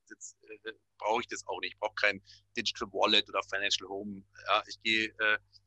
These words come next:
mit dem weißen Kuvert, so wie ich es gewohnt hab, zum Kunden und nicht mit dem braunen, damit man da keine Schweißflecken drauf sieht. Ja? Und,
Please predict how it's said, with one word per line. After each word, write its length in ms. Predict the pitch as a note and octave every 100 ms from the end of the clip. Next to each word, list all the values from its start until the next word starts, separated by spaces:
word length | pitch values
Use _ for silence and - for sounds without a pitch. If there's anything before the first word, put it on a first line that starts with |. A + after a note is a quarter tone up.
| _ _ _
mit 140 | A2 A2+
dem 120 | G#2
weißen 320 | A#2+ E3 F3
Kuvert, 360 | - C#3+ C#3+ C#3+
so 100 | C3+
wie 40 |
ich 80 | -
es 40 |
gewohnt 280 | B2+ C3+ C#3+
hab, 140 | C#3 -
zum 120 | B2+
Kunden 320 | C3+ C#3 B2
und 60 | A#2
nicht 140 | A#2+
mit 80 | G#2
dem 80 | G2
braunen, 340 | G#2 D3 D3
damit 240 | A#2+ A#2
man 100 | A#2+
da 100 | A2
keine 220 | - A2 G#2
Schweißflecken 520 | A2+ D3 - D3+ C#3
drauf 240 | B2+ B2+
sieht. 300 | - B2+ -
Ja? 180 | - B2+
Und, 320 | - A2+ -